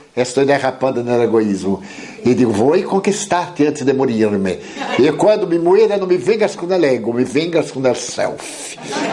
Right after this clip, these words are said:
Um self muito precioso. Les narrarei algo muito curioso. Em um dia de la enfermidade, eu me desmaiei. E me senti afuera do corpo. Mirava o corpo.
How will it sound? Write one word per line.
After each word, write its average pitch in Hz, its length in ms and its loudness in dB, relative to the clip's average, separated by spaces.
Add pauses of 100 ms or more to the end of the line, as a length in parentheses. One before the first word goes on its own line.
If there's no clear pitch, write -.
Um - 60 2
self 160 640 2 (300)
muito 143 180 0
precioso. 127 720 0 (400)
Les 170 240 2
narrarei 160 420 2
algo 160 360 4
muito 165 320 0
curioso. 123 580 2 (340)
Em 170 200 4
um 190 80 4
dia 220 180 4
de 175 100 2
la 147 140 2
enfermidade, 135 680 0
eu 143 100 6
me 151 100 -2
desmaiei. 147 720 0 (640)
E 185 120 6
me 220 160 6
senti 214 360 2
afuera 214 460 2
do 208 180 2
corpo. 208 600 0 (360)
Mirava 180 520 4
o 185 120 2
corpo. 185 640 0